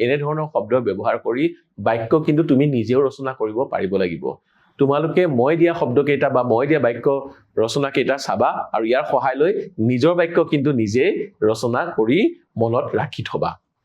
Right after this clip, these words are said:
এতিয়া পাহাৰ দেখিছো, নীলাচল পাহাৰত কামাখ্যা দেৱীৰ মন্দিৰ আছে। দুই নম্বৰ, বনভোজ। যোৱা বছৰ আমি পবিতৰালৈ বনভোজ খাবলৈ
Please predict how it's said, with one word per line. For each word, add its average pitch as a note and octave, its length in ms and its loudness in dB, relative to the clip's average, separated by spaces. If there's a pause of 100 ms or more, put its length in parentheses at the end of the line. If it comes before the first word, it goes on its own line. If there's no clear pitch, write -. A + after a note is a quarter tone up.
(760)
এতিয়া D#3+ 260 2
পাহাৰ D#3+ 280 2
দেখিছো, G#3+ 200 2 (100)
নীলাচল G#3 440 4 (180)
পাহাৰত A#3 520 0 (120)
কামাখ্যা D#3 540 0
দেৱীৰ E3 260 4 (280)
মন্দিৰ G#2 420 2
আছে। - 200 -8 (680)
দুই E3 180 6
নম্বৰ, F#2+ 260 0 (680)
বনভোজ। D3 420 4 (120)
যোৱা C3+ 200 4
বছৰ D3 260 0
আমি D3 120 0 (140)
পবিতৰালৈ C3 580 2 (460)
বনভোজ C#3+ 480 0
খাবলৈ A#2+ 400 -2